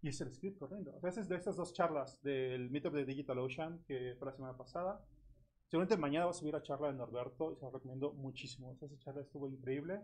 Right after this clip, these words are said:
Em, y ahí está corriendo. O sea, y le toma, sí, tiene ahí unos warnings que eventualmente también debo de ver que, por qué los an-, los saca.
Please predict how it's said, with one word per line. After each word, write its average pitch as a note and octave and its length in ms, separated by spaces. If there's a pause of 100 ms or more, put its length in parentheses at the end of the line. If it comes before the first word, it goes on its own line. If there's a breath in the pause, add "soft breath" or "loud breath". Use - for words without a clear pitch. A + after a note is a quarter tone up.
(260)
Em, B2+ 340 (1700)
y F3+ 80
ahí G3+ 60
está G#3 180
corriendo. G3+ 340 (120)
O - 20
sea, F#3 240
y D#3+ 580 (340)
le D3 120
toma, F3 240
sí, D#3+ 280
tiene E3 200
ahí D3 140
unos C#3 180
warnings E3+ 540
que C3+ 580
eventualmente C#3+ 500
también C3+ 220
debo C#3+ 160
de C3 120
ver C3+ 300
que, C#3 400
por C3+ 140
qué - 80
los D3 160
an-, D#3+ 280
los C3 240
saca. D#3 440